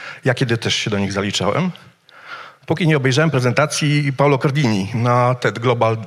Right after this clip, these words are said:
w dwa tysiące dwunastym roku i przekonałem się, że to jest guzik prawda i że on ma rację. Jeżeli ktoś pracuje nad wieloma wątkami naraz,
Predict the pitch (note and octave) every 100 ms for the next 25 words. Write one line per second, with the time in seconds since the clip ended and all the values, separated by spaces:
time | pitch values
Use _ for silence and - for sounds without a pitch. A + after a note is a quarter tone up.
0 | - G2+ A#2 - B2 A#2 A2 A#2 - A#2
1 | B2+ - E3+ - - - - - F3 G3+
2 | F#3+ F3 E3+ E3+ E3 E3 D3+ D#3+ - C#3
3 | C#3 B2+ B2+ B2 A#2 A#2 G2+ G2 - -
4 | - A3 A3+ A3+ _ A#3+ C4 C4+ B3+ B2
5 | - - F#2 - - _ - - - _
6 | C#3 C#3 E3 F#3+ F#3 F3 D#3+ E3 D#3+ C3+
7 | C#3+ F#3 E3 C#3 - D3 B2+ A2 G#2+ -